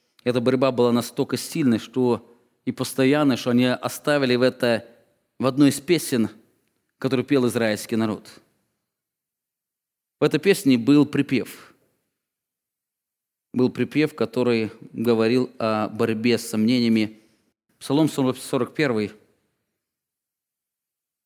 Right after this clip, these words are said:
шестой стих. "Что унываешь ты, душа моя, и что смущаешься? Уповай на Бога,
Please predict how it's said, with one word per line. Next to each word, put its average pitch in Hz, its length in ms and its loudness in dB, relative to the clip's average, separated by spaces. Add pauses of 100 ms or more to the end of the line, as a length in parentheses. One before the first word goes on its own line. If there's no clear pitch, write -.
(160)
шестой 127 320 -2
стих. - 440 -4 (160)
"Что - 240 -2
унываешь 117 380 2
ты, - 120 -6
душа 117 300 -2
моя, 110 380 0 (1900)
и 123 40 -8
что 143 160 -4
смущаешься? - 800 -4 (2250)
Уповай 131 340 2
на 120 140 0
Бога, 123 540 0